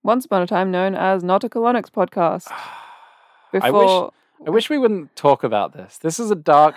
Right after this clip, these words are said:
Speaker 2: dark time in our
Speaker 1: <laughs>
Speaker 2: history.
Speaker 1: It was when we were in a B and B
Speaker 2: <laughs>
Speaker 1: in Vancouver, testing out recording a podcast. And I think we were just lying in bed recording onto
Speaker 2: Yeah.
Speaker 1: a phone, just kind of impromptuing it. And we were testing out names, and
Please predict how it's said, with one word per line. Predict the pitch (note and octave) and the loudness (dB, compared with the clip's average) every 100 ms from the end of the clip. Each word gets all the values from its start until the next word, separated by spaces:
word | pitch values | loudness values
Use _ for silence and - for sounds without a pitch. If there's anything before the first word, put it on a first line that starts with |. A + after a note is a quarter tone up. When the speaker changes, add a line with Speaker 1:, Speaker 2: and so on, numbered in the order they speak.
| - | 0
Speaker 2:
dark | C3+ B2 A#2 A#2+ | 4 4 4 2
time | B2+ B2 G#2+ | 4 4 2
in | |
our | G#2+ G2+ | 0 -2
Speaker 1:
<laughs> | G2+ | -8
Speaker 2:
history. | - - A#2+ B2 _ | -8 -2 0 -2 _
Speaker 1:
It | - G3 | -4 -2
was | F#3+ F#3+ | -2 -2
when | G#3+ A3 | -2 0
we | |
were | G#3 F#3+ F#3 | 0 0 0
in | F#3 F#3 - | -2 -6 -8
a | F3 - | -8 -4
B | G3 | 0
and | G#3+ G#3 | 0 0
B | F#3+ F#3 F#3 F3+ | -2 -2 -2 -4
Speaker 2:
<laughs> | - | -6
Speaker 1:
in | F3 E3+ E3 | -8 -8 -8
Vancouver, | E3+ F3+ F#3 - E3 D#3+ E3+ G3+ A#3+ _ _ _ | -4 -4 -4 -6 -8 -4 -4 -4 -8 _ _ _
testing | G3 G3+ - F#3+ | -6 -6 -6 -2
out | F3+ F3 - _ _ - | 0 -2 -6 _ _ -10
recording | F#3 F3 F#3 F3 | -8 -2 -2 -2
a | E3 | -6
podcast. | A3+ E3 - D#3+ F3 | -6 -6 -6 -8 -4
And | G3 | -2
I | A#3 | -2
think | G#4+ | -2
we | A#4 | 0
were | A#4+ | 2
just | G#4+ - | 0 0
lying | F3 F3 F3+ | 2 2 0
in | E3 | -4
bed | E3+ E3 E3 | -2 -2 -2
recording | E3 F3 E3+ E3 | -8 -4 -4 -4
onto | E3 F#3 | -6 -4
Speaker 2:
Yeah. | A#2+ | -4
Speaker 1:
a | |
phone, | F#2+ F3+ D#3+ D#2+ F3 - _ _ - | -2 0 0 -2 -12 -16 _ _ -8
just | F3 - - | -8 -8 -6
kind | G3 F#3 | -4 -2
of | |
impromptuing | E3+ E3+ F#3+ E3 E3+ F3 | -4 -4 -4 -4 -8 -8
it. | - - _ | -10 -12 _
And | F3 E3 D#3+ D#3+ | -6 -4 -6 -10
we | E3+ E3 D#3+ | -6 -4 -2
were | D#3+ D#3+ | -2 -2
testing | E3 G#3+ A3+ A#3+ | -2 -2 -2 -2
out | E3+ | 0
names, | E3 D3+ E3 G3+ - - | 0 0 -2 -6 -8 -2
and | E3+ E3 D#3+ D#3+ - | 0 0 -2 -8 -12